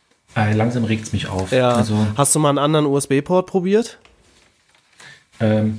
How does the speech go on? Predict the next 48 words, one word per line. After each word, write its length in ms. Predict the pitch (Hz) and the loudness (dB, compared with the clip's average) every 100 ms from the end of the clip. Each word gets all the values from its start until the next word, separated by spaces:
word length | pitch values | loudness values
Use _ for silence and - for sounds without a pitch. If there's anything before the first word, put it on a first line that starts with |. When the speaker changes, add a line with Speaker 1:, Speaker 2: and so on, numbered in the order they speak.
| - | -2
Speaker 1:
nee. 260 | 95 92 92 - - - _ _ _ _ - | 0 0 -2 -10 -20 -20 _ _ _ _ -2
Speaker 2:
Das 200 | 135 131 | 0 2
wär 200 | 135 127 | 2 0
vielleicht 340 | - 127 123 - | 2 0 2 2
mal 160 | 117 | 2
eine, 720 | 120 113 - - 117 117 113 - | 4 2 -2 0 2 2 0 -2
Speaker 1:
<laughs> 60 | - | -4
Speaker 2:
äh, 60 | 113 | 0
Sache. 360 | 120 117 113 - _ _ - _ _ - - | 0 2 -2 -2 _ _ -20 _ _ -14 -4
Speaker 1:
Wenn, 120 | 104 | 0
wenn 120 | 117 | 2
ich 80 | 113 | 0
jetzt, 180 | 120 - | -6 -2
wenn 80 | 120 | -2
ich 80 | |
jetzt 120 | 127 123 | 0 0
nochmal 180 | 139 | 0
rausfliege, 380 | 120 127 - 120 | 0 -4 -4 -4
dann 120 | 113 101 | -2 -2
mach 120 | 101 | -2
ich 100 | 98 | -8
das. 280 | - - - _ _ _ _ - | -8 -10 -16 _ _ _ _ -4
Speaker 2:
Ja, 140 | 117 110 - - - | 0 0 -4 -20 -2
mach 140 | 131 131 | -2 2
mal 120 | 139 | 0
beim 140 | 139 | 2
nächsten 260 | 143 147 143 | 0 0 0
Mal, 540 | 135 135 113 127 131 | 2 2 0 0 0
äh, 260 | 127 - - | -4 -10 -2
nimm 80 | 123 | 0
mal 80 | 123 | 2
einen 80 | 110 | 0
anderen 300 | 123 123 117 | 0 0 0
U-S-B-Port 640 | 113 110 120 113 117 117 | -2 -2 -2 0 0 0
einfach. 380 | 110 113 120 - - - - - - - _ _ _ _ _ _ _ _ _ | -2 -2 -4 -8 -20 -20 -20 -20 -20 -20 _ _ _ _ _ _ _ _ _
Speaker 1:
Ist, 160 | - - | -18 -14
ah, 80 | - - - - | -8 -8 -10 -10
ist 80 | |
ja 80 | 131 | -2
Speaker 2:
Jetzt 140 | 143 - | 0 0
Speaker 1:
echt 80 | |
Speaker 2:
ging's 200 | 190 202 | 0 0
ja 60 | 175 | 2
auch 60 | 143 | 2
Speaker 1:
kotzen. 100 | 151 | 0
Speaker 2:
wesentlich 320 | 180 160 143 | 0 -2 -2
schneller, 320 | 165 208 123 | 0 0 0
ne? 220 | 110 170 | -2 -6